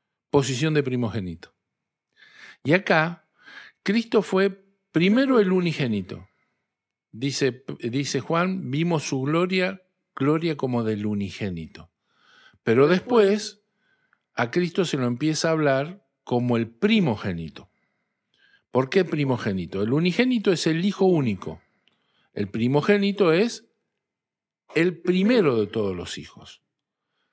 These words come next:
Ahora que, eh, que Dios empieza a tener hijos adoptivos, el unigénito pasó a ser primogénito.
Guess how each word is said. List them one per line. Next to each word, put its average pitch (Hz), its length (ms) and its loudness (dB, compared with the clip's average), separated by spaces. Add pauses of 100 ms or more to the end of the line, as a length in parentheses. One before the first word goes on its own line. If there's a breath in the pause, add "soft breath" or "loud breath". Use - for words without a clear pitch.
(300)
Ahora 127 540 2 (340)
que, 107 440 -2
eh, 98 320 -4 (280)
que 110 160 0
Dios 156 320 2
empieza 117 680 0
a 113 80 0
tener 127 380 0
hijos 123 320 0
adoptivos, 151 640 2
el 120 120 0
unigénito 143 680 -2
pasó 98 260 -6
a 113 40 -4
ser 135 320 -4
primogénito. 123 880 -4